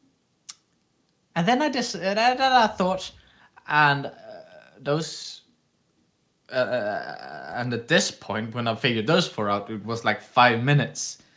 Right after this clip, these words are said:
before we were starting. Um, so I just,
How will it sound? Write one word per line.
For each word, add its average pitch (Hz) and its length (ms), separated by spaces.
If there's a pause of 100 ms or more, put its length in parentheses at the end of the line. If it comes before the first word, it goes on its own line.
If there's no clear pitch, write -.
(320)
before 113 560 (400)
we 113 100
were 107 140
starting. 110 640 (460)
Um, 104 680 (2500)
so 120 420
I 113 300
just, - 560